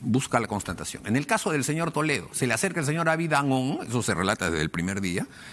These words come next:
en Palacio de Gobierno, y le habla del tema, de cómo es el, las cuestiones, y él dice, "Muy bien, pero yo quiero verlo directamente con Toledo".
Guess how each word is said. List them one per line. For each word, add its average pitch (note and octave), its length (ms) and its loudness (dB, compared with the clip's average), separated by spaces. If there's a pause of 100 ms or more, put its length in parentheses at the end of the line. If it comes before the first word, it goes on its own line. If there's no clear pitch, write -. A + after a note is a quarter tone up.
(120)
en F#2+ 220 0
Palacio G2 380 0
de C#3 60 -2
Gobierno, E3 540 0
y B2 60 2
le G2+ 140 4
habla A2 260 4
del G2 160 0
tema, A#2+ 420 2
de G2+ 100 2
cómo A2 300 0
es A#2+ 220 2
el, G2+ 260 2
las G2 140 0
cuestiones, D#3 420 -2
y A#2+ 80 0
él C3 60 0
dice, C3+ 200 -2
"Muy C3+ 140 2
bien, A#2+ 220 -2 (340)
pero G2 200 2
yo A2+ 140 0
quiero B2 200 0
verlo A#2+ 200 0
directamente A#2+ 600 0
con E2+ 600 -2 (240)
Toledo". A2 440 2